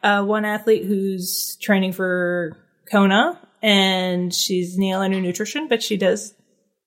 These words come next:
socially drink quite a bit, and that's her choice.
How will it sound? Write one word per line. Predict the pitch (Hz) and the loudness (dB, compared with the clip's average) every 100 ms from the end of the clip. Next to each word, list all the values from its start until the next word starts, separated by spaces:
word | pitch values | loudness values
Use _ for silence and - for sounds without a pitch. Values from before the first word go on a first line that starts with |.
| _ - | _ -6
socially | - 208 190 - 202 202 202 247 240 _ _ | 0 2 2 2 0 0 0 -2 -6 _ _
drink | 202 180 190 - _ - | 0 2 0 -14 _ -2
quite | 220 190 | 2 4
a | 170 | 4
bit, | 311 - - - _ - - _ _ | 2 2 -12 -16 _ -20 -20 _ _
and | 220 214 202 202 | 4 6 6 4
that's | 202 208 - | 2 0 -4
her | - | -4
choice. | 262 359 392 - | -4 -2 -2 -8